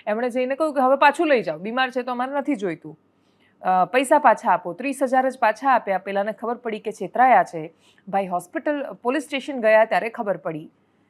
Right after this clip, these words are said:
કે જેને ડૉક્ટર સમજીને જેની પાસે આ બધી ડીલ કરી રહ્યા હતા,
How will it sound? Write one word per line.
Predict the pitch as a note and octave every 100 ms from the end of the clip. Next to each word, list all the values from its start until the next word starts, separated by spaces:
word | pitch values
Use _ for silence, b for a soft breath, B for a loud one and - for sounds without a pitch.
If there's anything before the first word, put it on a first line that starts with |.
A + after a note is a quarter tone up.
| _ -
કે |
જેને | F#3+ G3+ A#3
ડૉક્ટર | F#3+ - - F4
સમજીને | E4 D4+ C#4 D4
જેની | C4+ C4 C4
પાસે | A#3+ C4
આ |
બધી | A3+ F#3 C4
ડીલ | G3 A3+ C#4
કરી | C#4 A#3+
રહ્યા | G#3 F3+ E3
હતા, | E3+ F3+ G3+